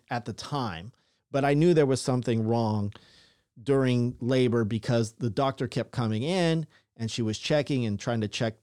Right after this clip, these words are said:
the, uh, my son's heartbeat and the heart rate and stuff like that. And then she would leave and, you know, I could, I could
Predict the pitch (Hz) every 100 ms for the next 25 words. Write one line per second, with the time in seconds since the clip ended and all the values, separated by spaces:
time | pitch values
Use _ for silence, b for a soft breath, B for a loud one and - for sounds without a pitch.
0 | - 110 101 - 110 104 107 104 101 -
1 | 95 92 175 185 - 165 156 - b b
2 | b b 110 101 107 175 165 156 147 -
3 | 117 - 120 113 110 123 120 107 104 113
4 | 101 127 185 175 160 120 110 104 104 -
5 | 123 117 123 135 135 139 - 160 147 156
6 | 117